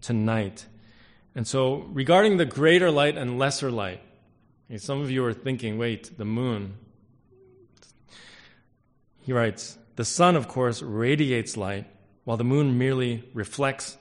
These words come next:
light. But from an earthly perspective, both are light sources." The Genesis account does not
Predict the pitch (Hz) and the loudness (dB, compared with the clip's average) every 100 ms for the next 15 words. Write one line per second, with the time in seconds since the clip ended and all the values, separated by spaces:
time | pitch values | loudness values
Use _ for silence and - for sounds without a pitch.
0 | - 95 92 - - - _ _ - - | -10 -10 -10 -14 -20 -20 _ _ -20 -20
1 | - 120 143 139 151 165 196 196 - 156 | -10 -4 2 2 4 4 6 4 4 0
2 | - 123 - 117 101 123 151 147 - - | 0 -2 -2 -4 -2 2 2 0 -8 -8
3 | 123 107 117 131 135 - - - 127 135 | -4 -2 0 -2 -4 -14 -18 -8 -2 -2
4 | - 98 90 - - - - - _ 131 | -2 -6 -10 -16 -20 -20 -20 -20 _ -8
5 | 110 104 170 185 190 151 143 - 147 156 | -4 2 4 4 0 -4 -6 -2 -2 -2
6 | - - 113 143 156 175 | -4 -6 -2 2 0 0